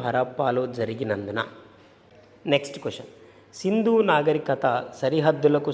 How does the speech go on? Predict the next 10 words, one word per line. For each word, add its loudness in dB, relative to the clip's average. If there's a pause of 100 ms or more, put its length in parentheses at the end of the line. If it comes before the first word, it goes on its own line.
సంబంధించి -2 (140)
సరికానిది 2 (120)
ఏది? -8 (1080)
ఆన్సర్, -2 (220)
దక్షిణం 2 (680)
భగత్రావ్ 6 (160)
అనేది -2 (800)
సరికానిది. -2 (1080)
నెక్స్ట్ -2
క్వశ్చన్, -4